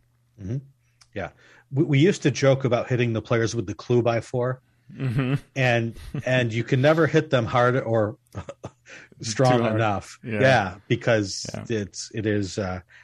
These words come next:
Speaker 1: something that a lot of people will not miss. But you're totally right. When they do get it, even though it's obvious to you as the writer or the D M, they feel like they were the cleverest,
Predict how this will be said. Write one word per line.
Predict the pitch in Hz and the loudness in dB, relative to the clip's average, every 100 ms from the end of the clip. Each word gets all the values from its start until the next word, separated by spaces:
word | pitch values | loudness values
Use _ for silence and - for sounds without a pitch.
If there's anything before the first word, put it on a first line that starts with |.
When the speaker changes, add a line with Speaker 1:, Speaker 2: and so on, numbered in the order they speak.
| _ | _
Speaker 1:
something | - 131 - 117 107 | -2 -2 0 -2 -2
that | 101 - | -4 -4
a | |
lot | 101 98 | -6 -6
of | 98 | -8
people | - 101 101 | -6 -6 -6
will | 95 95 | -10 -8
not | 104 95 - _ _ _ - | -8 -8 -10 _ _ _ -12
miss. | 98 87 - | -10 -10 -6
But | 139 | -6
you're | 123 127 135 | -2 0 0
totally | 139 131 110 | 2 0 2
right. | 110 110 92 - - - | 0 -2 -4 -14 -20 -6
When | 123 127 | 0 2
they | 123 | 2
do | 110 120 139 143 | 0 2 4 4
get | 123 117 | 4 2
it, | 113 | 2
even | 110 117 110 | 0 -2 0
though | 110 98 | -2 -2
it's | - - | -8 -4
obvious | 120 107 110 104 | -2 -2 -4 -6
to | - | -6
you | 104 110 | -2 0
as | 107 87 | 0 -4
the | 95 | -6
writer | 95 98 104 92 | -6 -6 -8 -8
or | |
the | 90 | -12
D | 85 92 92 | -12 -10 -8
M, | 101 127 135 _ - _ _ | -6 -8 -10 _ -20 _ _
they | 127 127 | -2 0
feel | - 131 | 2 2
like | 117 107 - | 2 0 -4
they | 117 113 | -2 0
were | 104 101 | 0 -4
the | 101 | -10
cleverest, | - 113 110 98 95 - - | -6 -2 -2 -4 -8 -12 -16